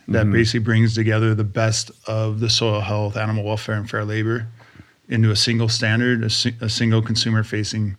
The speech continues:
Speaker 2: Mm-hmm.
Speaker 1: certification standard, so that when you purchase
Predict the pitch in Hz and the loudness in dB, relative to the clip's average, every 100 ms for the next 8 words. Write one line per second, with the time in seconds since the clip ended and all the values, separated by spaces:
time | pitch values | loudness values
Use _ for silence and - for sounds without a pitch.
0 | _ 151 120 113 104 123 113 113 113 113 | _ -2 0 0 2 2 4 2 2 2
1 | 123 110 120 120 120 120 107 - - - | 0 0 0 2 4 4 2 -6 -18 -18
2 | - - - 120 110 110 107 107 - _ | -20 -10 2 4 6 6 2 0 -8 _
3 | - 120 117 113 113 123 113 117 113 110 | -8 -2 2 2 2 2 2 2 2 2
4 | - - | -4 -8